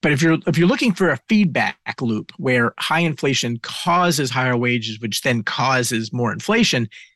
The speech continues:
that's the part you'd see it in. You wouldn't see it in goods. You would see it in core services ex rents.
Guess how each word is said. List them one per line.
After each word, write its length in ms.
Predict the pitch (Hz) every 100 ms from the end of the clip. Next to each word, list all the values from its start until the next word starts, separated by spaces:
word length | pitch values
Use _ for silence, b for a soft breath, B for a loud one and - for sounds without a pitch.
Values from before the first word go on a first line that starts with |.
| -
that's 420 | 120 147 151 -
the 80 | 139
part 260 | 143 123
you'd 180 | 117 110
see 240 | - 135 107
it 80 |
in. 140 | - -
You 120 | 113
wouldn't 120 | 151
see 200 | - 180
it 80 | 147
in 120 | 127
goods. 380 | 120 180 117 117
You 80 | 113
would 140 | 107
see 240 | - 135 127
it 80 |
in 140 | 117 107
core 260 | - 120
services 500 | 117 117 107 101 104
ex 180 | 107 -
rents. 280 | 190 147 -